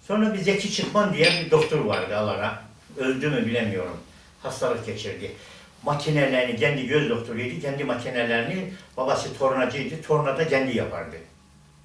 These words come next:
Sonra kolunu tornaya kaptırdı ve çok büyük hastalıklar çekti. Sonra gitti İstanbul'a falan. Şu anda hayatta mıdır, vefat mı etti? Hayattaysa Allah gani gani rahmet etsin.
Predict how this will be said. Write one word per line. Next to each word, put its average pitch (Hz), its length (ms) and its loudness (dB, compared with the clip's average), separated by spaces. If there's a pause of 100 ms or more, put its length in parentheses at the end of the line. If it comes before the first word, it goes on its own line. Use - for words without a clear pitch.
(540)
Sonra 170 320 -2
kolunu 156 380 4
tornaya 147 400 6
kaptırdı - 500 -4
ve 143 220 0
çok 160 220 -4
büyük 123 220 -6
hastalıklar 113 540 -4
çekti. 165 480 -10 (440)
Sonra 156 220 -4
gitti 139 320 -8
İstanbul'a - 680 -4
falan. 165 340 -8 (460)
Şu 160 80 -6
anda 131 280 -4
hayatta 117 380 -6
mıdır, 160 320 -4
vefat - 360 -6
mı 98 60 -10
etti? - 260 -16 (400)
Hayattaysa 135 560 0
Allah 120 280 0
gani 120 200 -2
gani 113 240 0
rahmet 107 340 -4
etsin. - 220 -16